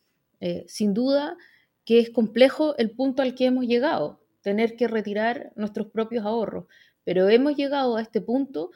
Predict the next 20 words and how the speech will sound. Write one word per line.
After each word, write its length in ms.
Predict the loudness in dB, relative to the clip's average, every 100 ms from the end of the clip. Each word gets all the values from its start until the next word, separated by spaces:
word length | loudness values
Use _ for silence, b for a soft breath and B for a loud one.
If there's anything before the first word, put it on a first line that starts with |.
| B
justamente 600 | _ -14 -4 -2 -2 -2
porque 240 | -4 -4 -4
no 120 | -4
hemos 240 | -4 -6
sido 300 | -6 -4 -4
capaces 460 | -4 -4 -4 -6 -12
de 80 | -10
generar 420 | -8 -6 -4 -6
los 140 | -8
consensos 520 | -10 -12 -6 -8 -6 -6
necesarios 560 | -6 -8 -8 -6 -6
para 160 | -6 -8
establecer, 640 | -4 -4 -4 -4 -4 -4 b b b b
eh, 240 | -6 -6 -4
un 160 | -6 2
pacto 400 | 2 2 0 -2
de 100 | 0
protección 500 | -2 -4 -6 -6 -4
social, 580 | -6 -8 -4 -4 -6 -10
de, 400 | -2 -2 -2 -10